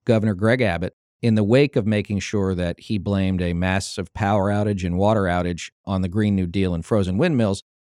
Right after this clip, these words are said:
made sure that more people in Texas will die by claiming that the state is, quote, "one hundred percent open" and that he had ended all statewide mask mandates.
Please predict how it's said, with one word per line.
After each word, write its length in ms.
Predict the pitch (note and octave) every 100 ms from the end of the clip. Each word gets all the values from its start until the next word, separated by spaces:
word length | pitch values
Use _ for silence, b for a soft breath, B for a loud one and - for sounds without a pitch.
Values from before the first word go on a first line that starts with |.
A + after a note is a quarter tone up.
| A2
made 200 | B2 A2
sure 200 | B2+ A2
that 120 | G#2
more 220 | C3 E3+
people 300 | C#3+ B2+ A2
in 80 | G2
Texas 360 | G#2+ - E2+
will 120 | G2 F#2
die 280 | F2+ F2
by 360 | E2 F2+ F2 E2+ -
claiming 380 | - A2+ G#2 F#2+
that 100 | F2
the 80 | G2
state 240 | G#2+ F#2+
is, 80 | F2+
quote, 260 | - F2+
"one 200 | G2+ B2+
hundred 300 | C3+ B2 A2+ -
percent 320 | G2 G2+ F#2
open" 320 | F2+ - F#2
and 140 | E2+ E2
that 100 | E2
he 220 | G2 F2+
had 180 | E2 -
ended 420 | B2+ A2+ G2 E2 - _
all 220 | G#2+ A2+
statewide 540 | G#2 - G#2+ F2 F#2 E2
mask 360 | E2+ E2 -
mandates. 540 | E2+ C#2+ C#2 A1 -